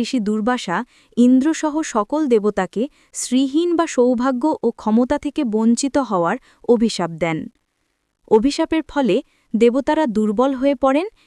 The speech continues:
এবং অসুরদের সাথে যুদ্ধে পরাজিত হতে শুরু করেন। অসুররাজ বলি স্বর্গ, মর্ত ও পাতাল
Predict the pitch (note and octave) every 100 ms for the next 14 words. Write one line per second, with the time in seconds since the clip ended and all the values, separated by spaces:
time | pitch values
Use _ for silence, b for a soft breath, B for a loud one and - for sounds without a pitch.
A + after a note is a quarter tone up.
0 | - A#3 C4 C4+ - A3 - D4 B3+ D#4
1 | - D4 D4 A3 A3+ G3 A#3 - F3+ F#3+
2 | G3 A3 B3 A3 G3 - F#3 E3 D#3+ C#3+
3 | C#3+ - _ _ _ _ _ _ _ F#3
4 | G#3 - B3+ B3 B3 G#3+ G#3 A#3 A3 F#3
5 | b b - - A3 G#3+ A3 C4 C#4 -
6 | _ - G3 F#3+ - - C4 C#4 _ _
7 | G#3+ F3 - _ _ - A3 - D3+